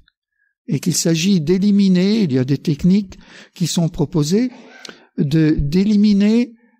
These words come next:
la, les, les pensées négatives pour valoriser au contraire la pensée positive. Ça, vous le savez que ça a beaucoup de succès, hein, le développement de la pensée positive,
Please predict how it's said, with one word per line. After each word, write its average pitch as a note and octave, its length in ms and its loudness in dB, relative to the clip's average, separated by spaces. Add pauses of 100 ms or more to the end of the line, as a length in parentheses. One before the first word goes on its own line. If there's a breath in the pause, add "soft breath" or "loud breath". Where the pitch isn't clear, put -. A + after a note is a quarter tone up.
(120)
la, D#3 560 0 (200)
les, D#3 720 0 (680)
les D#3 200 0
pensées F3 480 -2
négatives E3 680 -2
pour D3+ 160 0
valoriser G3 720 0
au F3+ 120 0
contraire F3 600 -2 (320 loud breath)
la D#3+ 160 0
pensée D#3+ 460 -2
positive. E3+ 760 -4
Ça, B2+ 300 -2
vous C3+ 120 -2
le - 60 -10
savez C#3+ 340 0 (400 loud breath)
que D3 120 -4
ça C3 240 -2
a B2+ 40 0
beaucoup D3 440 -2
de - 60 -6
succès, - 360 -4
hein, B2 160 0
le C#3+ 80 0
développement C#3+ 500 0
de C#3+ 100 -4
la C#3+ 100 -2
pensée D3+ 420 -2
positive, E3+ 720 -2